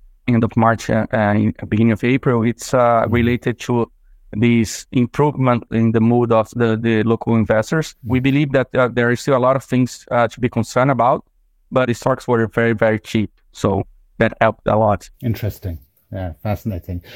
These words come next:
Speaker 2: And, and I think also, you know, you can see, uh, from our perspective that South American, a lot of the South American central banks are just further ahead in their fight against inflation than some of the developed world central banks. But yeah, that's, that's, that's for another <laughs> story, I guess. But,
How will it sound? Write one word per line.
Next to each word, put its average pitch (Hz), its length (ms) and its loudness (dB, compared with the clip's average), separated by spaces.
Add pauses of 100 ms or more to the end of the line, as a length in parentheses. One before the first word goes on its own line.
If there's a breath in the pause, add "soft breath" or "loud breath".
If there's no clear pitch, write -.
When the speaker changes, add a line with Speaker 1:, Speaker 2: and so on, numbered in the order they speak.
(140)
Speaker 2:
And, 131 120 2
and 127 140 4
I 131 60 4
think 151 260 2
also, 117 260 2
you 98 140 0
know, 95 80 -4
you 98 240 -2
can 104 120 -6
see, 98 600 -2
uh, 95 200 -4
from 95 200 -6
our 117 180 0
perspective 95 800 -6
that 82 140 -12
South 117 260 -4
American, 101 640 -4
a 90 80 -10
lot 101 120 -6
of 85 60 -8
the 80 60 -12
South 87 220 -8
American 90 340 -8
central 98 320 -8
banks 80 380 -12
are - 20 -12
just - 260 -10
further 87 300 -4
ahead 95 220 -6
in 76 80 -12
their 80 140 -10
fight 92 340 -8
against 85 340 -14
inflation 90 480 -8
than 82 140 -8
some 92 180 -6
of 80 60 -8
the 71 80 -14
developed 92 360 -6
world 78 360 -10
central 85 360 -12
banks. 78 360 -12
But 87 200 -10
yeah, 87 200 -6
that's, 82 240 -10
that's, 90 220 -10
that's 87 200 -8
for - 160 -12
another 87 240 -6
<laughs> - 0 -
story, - 500 -2
I 90 60 -2
guess. 92 300 -8
But, - 240 -6